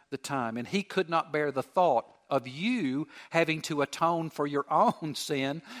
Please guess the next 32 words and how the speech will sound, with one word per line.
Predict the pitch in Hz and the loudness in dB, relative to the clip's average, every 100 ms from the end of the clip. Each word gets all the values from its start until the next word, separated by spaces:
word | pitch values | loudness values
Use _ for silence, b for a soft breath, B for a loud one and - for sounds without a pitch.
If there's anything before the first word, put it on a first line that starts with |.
| 202 | -2
And, | 170 180 - 165 - - 170 180 - | -2 -2 -2 -2 -2 -6 -8 -10 -2
and | 175 | -2
so | 170 190 | 0 0
he | 170 202 | 2 0
decided, | 190 202 190 180 160 B | 0 2 4 2 -2 B
"No, | 185 | 0
no, | 214 | 2
no, | 208 196 - | 4 2 2
I'll | 170 220 | 4 6
do | 190 214 | 4 0
it | 190 | 2
for | 214 220 | 4 4
them. | 160 120 | 4 -4
I'm | - 156 | -2 2
gonna | 180 185 | 4 2
be | 208 | 0
just. | 170 254 226 - - - - b b b _ | 2 2 2 0 -6 -8 -18 b b b _
I'm | 160 | 2
gonna | 160 170 | 2 2
be | 175 | 4
righteous. | 202 220 - 165 | 6 6 4 2
I'm | 165 | 2
gonna | 165 175 | 2 0
judge | 160 170 208 180 - | 2 2 2 2 -2
sin. | 220 220 156 156 - b b b b _ | 0 2 2 0 -10 b b b b _
Here's | 170 196 196 | 2 4 4
the | 196 | 2
punishment | 190 - 208 190 - 170 - | 0 2 4 2 -2 -4 -2
for | 156 | 0
all | 165 | 2
this | 160 147 | 2 0
sin. | - 208 156 151 | 0 2 0 -2